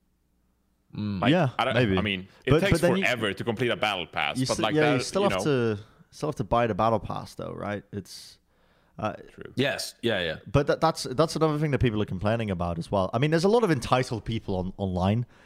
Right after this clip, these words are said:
Speaker 3: saying, like, "Oh, the skin prices are extortionate. I'm never gonna pay for that." Well, it's optional fucking content. You know, you don't have to buy it.
Speaker 1: <laughs> Yeah,
Speaker 3: It's
Speaker 1: yeah.
Speaker 3: a skin, you know, at the end of the day.
Speaker 2: Yeah.
Speaker 3: But the, the battle pass is, like, ten dollars. And the concept of a battle pass, I think, is that you can spend ten dollars on it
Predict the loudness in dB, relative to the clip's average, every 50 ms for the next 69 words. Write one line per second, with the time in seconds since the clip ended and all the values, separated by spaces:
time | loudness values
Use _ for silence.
0 | -20 -2 2 2 2 4 2 -2 -4 -6 -6 -2 0 0 0 2 2 2 2 2
1 | 2 2 4 2 2 0 -2 -4 -4 0 2 2 2 2 2 0 0 0 2 4
2 | 4 4 4 2 4 4 4 4 4 4 2 2 2 2 2 2 2 0 0 0
3 | -2 -4 -6 -4 -2 -2 -2 -2 -2 -4 -4 -4 -4 -4 -4 -4 -6 -6 -6 -6
4 | -6 -4 -2 -2 0 0 0 0 0 -2 -2 -2 0 0 0 0 0 0 0 0
5 | -2 -2 -4 -2 0 0 0 2 0 0 2 2 2 2 2 0 -4 -4 -2 0
6 | 2 4 4 4 4 2 4 4 4 4 4 4 2 2 4 4 4 4 4 2
7 | -2 -6 -12 -12 -14 -16 -4 2 4 4 4 4 2 0 -2 -2 2 4 4 6
8 | 6 6 4 4 4 2 2 2 4 4 4 4 4 4 4 4 4 4 2 2
9 | 2 2 2 2 2 4 2 2 4 4 4 4 4 2 0 0 -2 -2 0 0
10 | 0 0 -2 -6 -8 _ -20 -20 -12 _ 0 2 2 4 4 2 4 4 4 4
11 | 4 4 4 4 4 4 4 4 4 4 4 2 2 2 2 2 2 2 2 2
12 | 0 2 4 2 2 4 2 0 0 -2 -4 -2 0 2 2 2 2 2 2 2
13 | 4 4 4 4 4 4 4 4 4 2 0 -2